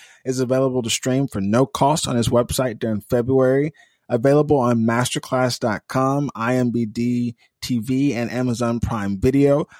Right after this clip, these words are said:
The instructors of the masterclass includes an impressive stable of scholars like Doctor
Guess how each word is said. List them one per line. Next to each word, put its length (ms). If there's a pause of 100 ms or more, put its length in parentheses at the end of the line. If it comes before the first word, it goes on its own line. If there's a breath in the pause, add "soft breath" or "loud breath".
(160 loud breath)
The 80
instructors 720
of 180
the 60
masterclass 760
includes 540
an 80
impressive 680
stable 640
of 140
scholars 800
like 240
Doctor 680